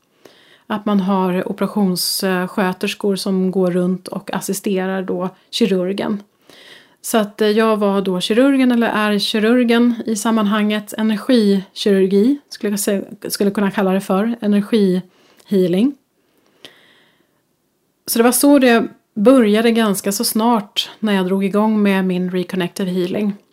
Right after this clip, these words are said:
För ni, för er som inte känner till reconnective healing så är det ju att man egentligen bara inom citationstecken står och håller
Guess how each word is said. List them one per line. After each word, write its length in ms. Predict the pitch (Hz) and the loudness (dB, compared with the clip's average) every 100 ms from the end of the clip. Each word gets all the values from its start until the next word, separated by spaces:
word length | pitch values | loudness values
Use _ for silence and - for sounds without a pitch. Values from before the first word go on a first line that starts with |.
| _ _ _ - - - | _ _ _ -20 -20 -20
För 180 | - 254 | -4 4
ni, 220 | 240 254 | 6 6
för 320 | 247 - - 254 | 4 -4 0 4
er 140 | 254 | 4
som 140 | 254 | 4
inte 160 | 254 240 | 4 4
känner 260 | 240 247 240 | 4 4 4
till 520 | 269 285 262 240 208 | 4 6 6 4 2
reconnective 520 | 214 208 202 202 196 | 0 2 -2 0 0
healing 280 | 202 196 202 | 2 2 0
så 120 | - | -2
är 280 | - 202 214 | 0 2 2
det 60 | 220 | 2
ju 220 | 226 220 214 _ _ _ _ _ _ _ _ - | 2 0 -4 _ _ _ _ _ _ _ _ -6
att 160 | 208 | -2
man 180 | 233 240 | 2 4
egentligen 760 | 240 233 254 294 330 294 254 190 | 4 4 4 4 2 2 2 2
bara 480 | 262 226 190 202 247 | 2 4 2 2 2
inom 180 | 240 | 2
citationstecken 1000 | 220 220 208 226 196 202 196 - 196 196 - | 0 -4 -2 0 0 -2 -4 -2 -2 -2 -4
står 460 | - 220 208 185 | -6 0 0 0
och 100 | 196 | -4
håller 680 | - 208 208 202 202 202 196 | -4 0 2 2 2 2 0